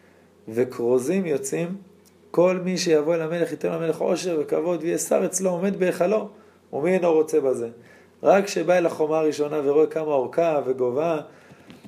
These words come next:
<coughs> ושאר דברים מבהילים לבבות בני אדם, נסוג לבבו לאחור. ויש אנשים שהולכים כמה חומות זו לפנים מזו, ויש שם שרים נכבדים, ממונים על המלך,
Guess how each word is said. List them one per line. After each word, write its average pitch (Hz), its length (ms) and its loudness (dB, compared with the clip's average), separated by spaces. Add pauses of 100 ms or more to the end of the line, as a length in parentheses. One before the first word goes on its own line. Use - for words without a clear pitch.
(680)
<coughs> - 40 10 (640)
ושאר 180 320 0
דברים 175 340 0
מבהילים 165 400 0
לבבות 156 440 0
בני 156 200 -2
אדם, 180 260 0
נסוג 151 340 -2
לבבו 131 340 2
לאחור. 113 500 -4 (1300)
ויש 147 420 2
אנשים 120 380 -8
שהולכים - 400 -4
כמה 160 260 -2
חומות 135 360 -6
זו 156 140 0
לפנים 151 280 -6
מזו, 139 360 -2 (520)
ויש 131 160 0
שם 147 120 -2
שרים 165 360 -2
נכבדים, 151 540 -4
ממונים 143 300 -4
על 139 120 -4
המלך, 131 300 -4